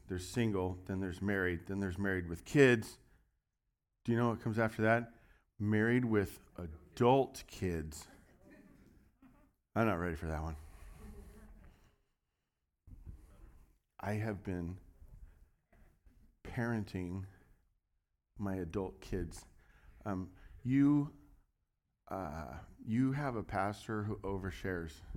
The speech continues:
Deal with it, okay? Not sorry. I am trying to figure out this different world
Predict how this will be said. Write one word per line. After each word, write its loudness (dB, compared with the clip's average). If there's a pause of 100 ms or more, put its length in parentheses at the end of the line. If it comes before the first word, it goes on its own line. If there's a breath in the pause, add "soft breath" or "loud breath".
(160)
Deal 0
with -6
it, -10 (420)
okay? -2 (160)
Not 0
sorry. -8 (1200 soft breath)
I 6
am 4
trying 0
to 0
figure 0
out 4
this -2
different -2
world 2